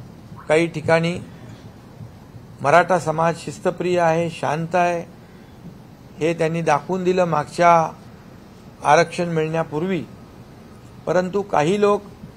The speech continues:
आज, अ, जे काय कायदा सुव्यवस्था, जाळपोळ, अ, हे जे काही सुरू आहे,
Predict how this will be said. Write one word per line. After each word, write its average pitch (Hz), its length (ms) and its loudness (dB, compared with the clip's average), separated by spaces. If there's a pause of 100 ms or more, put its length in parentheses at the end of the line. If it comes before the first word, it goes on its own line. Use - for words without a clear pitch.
(920)
आज, 165 340 2
अ, 175 340 6 (200)
जे 156 100 -4
काय 175 180 2
कायदा 165 400 0
सुव्यवस्था, 170 680 2 (960)
जाळपोळ, 156 540 4 (1120)
अ, 147 140 0
हे 143 160 0
जे 165 140 -2
काही 170 180 0
सुरू 190 300 0
आहे, 151 200 4